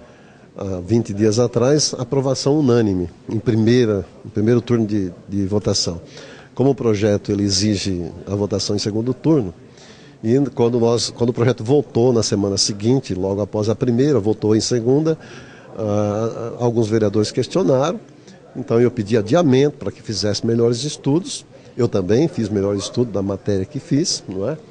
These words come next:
Que propus. Não vi absolutamente nada que pudesse inviabilizar a aprovação do projeto, mas, infelizmente,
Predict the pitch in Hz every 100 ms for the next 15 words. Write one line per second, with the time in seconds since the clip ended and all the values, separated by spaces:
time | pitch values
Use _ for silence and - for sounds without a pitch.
0 | - - 107 110 107 113 165 - - -
1 | - - 101 104 135 117 104 117 110 -
2 | 113 113 104 113 107 101 95 113 123 104
3 | - - 95 101 101 98 95 98 95 92
4 | 85 107 101 - 98 95 90 98 98 113
5 | 135 127 151 175 - - - - - -
6 | - 131 139 170 196 190 180 165 175